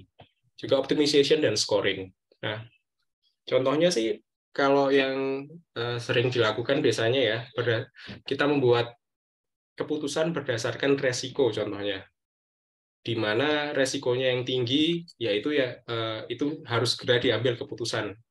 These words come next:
Jadi harus segera diambil, eh, tindakan supaya mengurangi resikonya. Contoh, yang sebelah kanan ini, eh, yang sebelah kiri ini berda-, resiko berdasarkan daerah,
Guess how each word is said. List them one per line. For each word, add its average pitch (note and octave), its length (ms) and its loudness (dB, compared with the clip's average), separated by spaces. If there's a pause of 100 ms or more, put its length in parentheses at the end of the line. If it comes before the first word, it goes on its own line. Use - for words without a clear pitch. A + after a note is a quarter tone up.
(180)
Jadi G#2+ 200 -4
harus G#2 280 -4
segera A2 240 -2
diambil, A#2 640 2 (520)
eh, G2 600 -8
tindakan B2 720 0
supaya A2+ 400 -4
mengurangi A2+ 480 -2
resikonya. F#2+ 680 -4 (440)
Contoh, B2+ 560 -2 (300)
yang G#2+ 160 2
sebelah G#2 240 0
kanan A#2 580 2
ini, C#3 640 4
eh, G#2 480 -10
yang A#2+ 160 2
sebelah A2+ 160 0
kiri A#2+ 300 2
ini D3+ 180 4
berda-, A#2 320 -4
resiko D3+ 480 0
berdasarkan A2+ 480 -2
daerah, F#2 400 -2